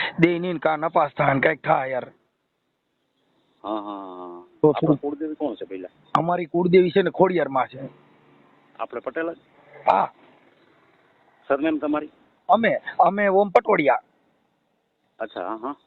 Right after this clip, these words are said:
Speaker 1: હા, ઓમ પેલા ભૂત હતા, પછી હવે અમારે અટક ફેરવી નાખી, પટોડિયા કરી નાખી.
Speaker 2: સમજાઈ ગયું.
Speaker 1: હા.
Speaker 2: માતાજી ખોડિયાર છે એમ?
Speaker 1: હા.
Speaker 2: હમ, હમ.
Speaker 1: હા.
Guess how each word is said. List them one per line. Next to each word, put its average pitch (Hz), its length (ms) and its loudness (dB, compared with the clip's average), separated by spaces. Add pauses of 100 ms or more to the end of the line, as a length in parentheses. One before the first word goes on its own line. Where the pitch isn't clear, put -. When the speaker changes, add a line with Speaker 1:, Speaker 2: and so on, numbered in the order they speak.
(120)
Speaker 1:
હા, 160 160 4
ઓમ 185 260 4
પેલા 208 260 2
ભૂત 190 300 2
હતા, 180 180 2
પછી 180 260 4
હવે 180 100 6
અમારે 185 300 2 (220)
અટક 175 320 2
ફેરવી 185 240 2
નાખી, 127 200 -6
પટોડિયા 135 420 -2
કરી 120 160 0
નાખી. 113 240 -6 (1080)
Speaker 2:
સમજાઈ 87 240 -8
ગયું. - 640 -6
Speaker 1:
હા. 113 120 -6 (800)
Speaker 2:
માતાજી 123 460 -6
ખોડિયાર 123 400 -6
છે 98 200 -12
એમ? 90 80 -14 (240)
Speaker 1:
હા. 156 300 0 (1300)
Speaker 2:
હમ, 107 80 -8
હમ. 113 260 -12 (260)
Speaker 1:
હા. 131 300 2